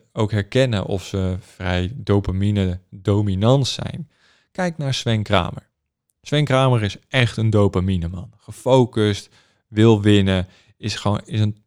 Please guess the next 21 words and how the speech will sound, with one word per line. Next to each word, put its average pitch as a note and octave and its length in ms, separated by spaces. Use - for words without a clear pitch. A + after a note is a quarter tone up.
topsporters C#3 680
zijn F#2+ 220
vaak G2+ 400
dus F2+ 260
dopamine-achtige F#2+ 1700
mensen. F2+ 420
En G#2+ 100
dat A#2 120
is A2+ 100
helemaal, G2+ 520
helemaal B2 300
goed, - 480
weet F#2 180
je. A#2 80
Het, A2+ 280
het, A#2+ 200
het - 180
zijn G#2 160
krachtige A#2 500
lui. F2 280
En G2+ 420